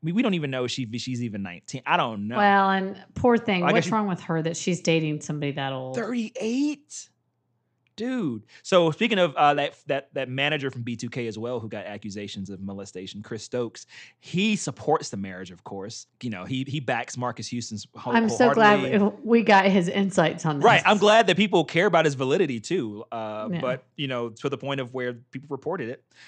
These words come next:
Speaker 1: Uh, in fact, reports <laughs> surfaced <laughs> that Maya calls Chris Stokes her dad. And, um, unverified social media rumors that she is, uh, says, says, says that she's actually a runaway. So it's just a lot of just, it, it, this is a very messy,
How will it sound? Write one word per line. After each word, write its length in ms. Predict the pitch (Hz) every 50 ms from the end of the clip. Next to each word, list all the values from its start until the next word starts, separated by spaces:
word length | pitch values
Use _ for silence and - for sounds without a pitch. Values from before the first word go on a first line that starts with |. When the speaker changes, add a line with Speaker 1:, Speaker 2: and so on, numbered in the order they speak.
| - - -
Speaker 1:
Uh, 260 | 131 131 139 139 135 -
in 120 | 139 147 143
fact, 240 | - - 180 196 -
reports 400 | 165 - - 170 196 226 - -
<laughs> 300 | - 202 135 - - -
surfaced 920 | - - - - - 180 196 190 - - - - 156 156 - - - - - - _ 269 - - _ _
<laughs> 360 | - 254 294 330 339 330 - -
that 220 | 135 139 139 143
Maya 400 | 131 135 139 147 151 165 165 170
calls 640 | 165 - - 160 151 151 151 151 143 143 139 - -
Chris 260 | - - 151 143 -
Stokes 360 | - - 156 143 143 147 -
her 180 | - 139 120 107
dad. 680 | 101 95 - 127 139 151 135 95 85 82 85 - - - _ _ _ _ _ _ _ _ 120
And, 160 | 120 - -
um, 400 | 131 123 117 117 117 113 113 117 143
unverified 640 | 139 139 135 117 139 156 170 165 - 170 156 151 147
social 240 | - 165 156 160 143
media 220 | 143 - - 151
rumors 480 | 127 127 123 123 123 123 120 117 - -
that 200 | 135 127 131 131
she 360 | - - - - 147 156 156
is, 500 | 147 143 139 135 135 139 131 120 - -
uh, 160 | - 131 131
says, 300 | 131 - - 147 143 139
says, 180 | - 139 127 -
says 220 | - - 151 143
that 80 | - 139
she's 160 | - - 131
actually 280 | 139 143 147 - - 120
a 60 | 117
runaway. 520 | 110 120 139 139 107 95 92 87 78 95 - - - - -
So 140 | - 196 185
it's 180 | 214 262 - -
just 160 | 302 - -
a 40 | -
lot 240 | 180 160 175 220
of 140 | 233 208 170
just, 340 | 135 151 147 139 - - - -
it, 140 | 156 - -
it, 180 | - 170 180 -
this 160 | 165 262 -
is 120 | 294 226 202
a 40 |
very 540 | 143 113 95 98 127 127 131 135 147 156 156
messy, 840 | 135 117 113 110 113 117 123 131 - - - 156 151 147 143 139 135